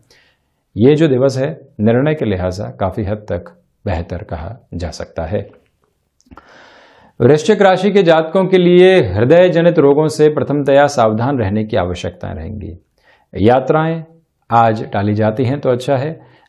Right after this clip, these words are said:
जॉब की अप्रोच के अंदर जो ये अवकाश आपको मिला है, अज्ञात भय से ग्रसित रख सकता है। सप्ताह की शुरुआत में क्या होगा, पूरे ही सप्ताह क्या होगा, त्योहारी समय नज़दीक है, नौकरी पेशा जीवन में कोई और संकट तो नहीं है, इन बेसलेस फियर से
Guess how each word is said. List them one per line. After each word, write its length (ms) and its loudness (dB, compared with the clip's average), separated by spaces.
जॉब 420 2
की 60 2
अप्रोच 380 0
के 160 0
अंदर 420 2
जो 160 -2
ये 100 6
अवकाश 440 0
आपको 220 -2
मिला 220 2
है, 200 0
अज्ञात 500 0
भय 240 0
से 180 -6
ग्रसित 340 -6
रख 120 -6
सकता 400 -4
है। 160 -2
सप्ताह 360 0
की 120 -2
शुरुआत 460 -2
में 140 -6
क्या 140 0
होगा, 280 0
पूरे 220 -2
ही 60 2
सप्ताह 400 -2
क्या 200 0
होगा, 320 0
त्योहारी 400 -2
समय 260 -4
नज़दीक 440 -4
है, 160 2
नौकरी 280 0
पेशा 280 0
जीवन 280 -2
में 120 -2
कोई 140 2
और 180 4
संकट 460 -2
तो 60 2
नहीं 240 0
है, 200 -4
इन 180 6
बेसलेस 560 4
फियर 160 4
से 220 -4